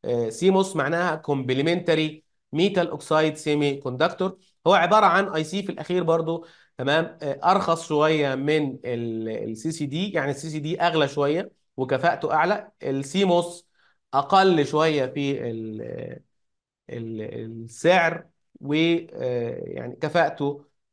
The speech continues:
آه، اقل، بس في كاميرات كتيره جدًا بتستخدم السيموس. فانت مهم جدًا ترجع، اللي يهم ان انا بقى ترجع للسبيكس بتاعت المشروع وتشوف هل الايمج سنسور، يا ريت نكتب الحته دي، لما اروح اعتمد الكاميرا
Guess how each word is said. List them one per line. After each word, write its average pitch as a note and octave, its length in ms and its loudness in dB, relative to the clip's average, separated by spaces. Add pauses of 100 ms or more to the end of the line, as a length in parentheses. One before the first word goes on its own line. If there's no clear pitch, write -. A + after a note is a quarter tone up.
آه، A#2 260 -8
اقل، F3 360 2
بس F#3+ 340 0
في F#3+ 220 -4
كاميرات E3+ 360 2
كتيره F3+ 200 0
جدًا E3 300 0
بتستخدم C#3 560 -2
السيموس. A#2+ 680 -6
فانت D3+ 200 0
مهم G3 280 4
جدًا F#3 300 2
ترجع، E3 560 0 (220)
اللي C#3 120 0
يهم F3 180 4
ان E3+ 60 4
انا E3+ 120 4
بقى E3 300 4 (240)
ترجع E3 340 2
للسبيكس D3 580 0
بتاعت D3 280 2
المشروع C#3+ 440 2
وتشوف D3+ 520 2
هل D#3+ 280 2
الايمج D3 500 -2
سنسور، D#3+ 520 2 (140)
يا E3 60 6
ريت E3+ 160 4
نكتب E3 260 2
الحته B2+ 300 -2
دي، A2+ 160 -4 (380)
لما C3+ 200 0
اروح D#3+ 140 2
اعتمد E3 340 2
الكاميرا F3 600 4